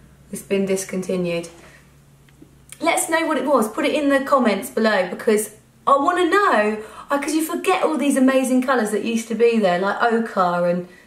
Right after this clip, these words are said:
stuff like that, the colours that they used to create, that they just stopped, and you're like, "No!"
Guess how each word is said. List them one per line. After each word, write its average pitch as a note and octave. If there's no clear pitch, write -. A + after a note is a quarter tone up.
stuff -
like A3
that, A3+
the -
colours A#3
that -
they G#3
used A3
to G3+
create, F#3
that G#3+
they A#3
just C4
stopped, -
and A3+
you're A3+
like, A3
"No!" F4